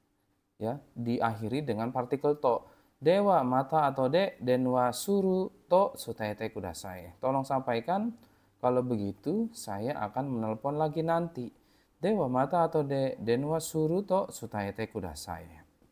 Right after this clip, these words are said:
Sama seperti toimas. Toimas kan artinya berkata.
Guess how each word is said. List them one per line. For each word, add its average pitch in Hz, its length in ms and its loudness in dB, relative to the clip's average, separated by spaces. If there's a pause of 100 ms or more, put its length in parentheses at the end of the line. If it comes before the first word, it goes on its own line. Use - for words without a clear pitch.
(440)
Sama 175 320 2
seperti 147 400 -2
toimas. 135 960 2 (1040)
Toimas 127 480 0
kan 156 160 -2
artinya 127 300 -2
berkata. 113 500 -2